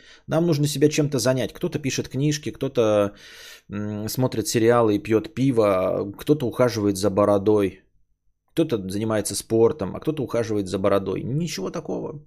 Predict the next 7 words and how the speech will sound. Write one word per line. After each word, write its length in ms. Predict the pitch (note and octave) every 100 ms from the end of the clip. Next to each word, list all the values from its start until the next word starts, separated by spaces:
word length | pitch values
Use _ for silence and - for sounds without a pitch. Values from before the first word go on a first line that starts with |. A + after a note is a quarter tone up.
| -
всё 160 | - E3
нормально. 400 | D#3 D#3+ C3 C3+
Но 160 | E3+
мне 320 | E3+ G3 G3 C#3+
это 180 | C3+ A#2
непонятно. 880 | A2+ C3 A#2 F#2+ F2+ F2 - E2+ - _ - - - - - - _ -
Вот. 640 | D3 D3 - F2+ - -